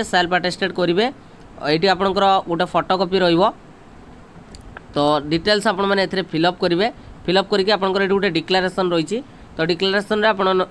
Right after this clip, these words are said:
ସିଗ୍ନେଚର୍ କରିବେ ଏବଂ ଡେଟ୍ ପକାଇବେ। ଠିକ୍ ଅଛି, ତ ବର୍ତ୍ତମାନ ଆପଣମାନେ ନିଶ୍ଚିତ ଭାବରେ, ଅ, ଏକୁ ଆପ୍ଲାଏ କରିପାରିବେ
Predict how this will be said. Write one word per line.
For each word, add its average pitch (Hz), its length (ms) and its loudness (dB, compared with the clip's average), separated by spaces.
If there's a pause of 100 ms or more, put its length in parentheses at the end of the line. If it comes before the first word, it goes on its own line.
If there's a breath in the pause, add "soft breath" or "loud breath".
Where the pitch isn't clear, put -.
ସିଗ୍ନେଚର୍ 185 500 -4
କରିବେ 202 280 -2
ଏବଂ 202 200 -2
ଡେଟ୍ 139 240 -2
ପକାଇବେ। 107 340 -8 (240)
ଠିକ୍ 190 160 -2
ଅଛି, 220 220 0 (460 loud breath)
ତ - 60 -4
ବର୍ତ୍ତମାନ 190 500 2 (420)
ଆପଣମାନେ 202 340 0
ନିଶ୍ଚିତ 196 320 -2
ଭାବରେ, 214 360 2 (540)
ଅ, 135 80 2 (400)
ଏକୁ 196 240 0 (720)
ଆପ୍ଲାଏ 220 280 2
କରିପାରିବେ 220 460 2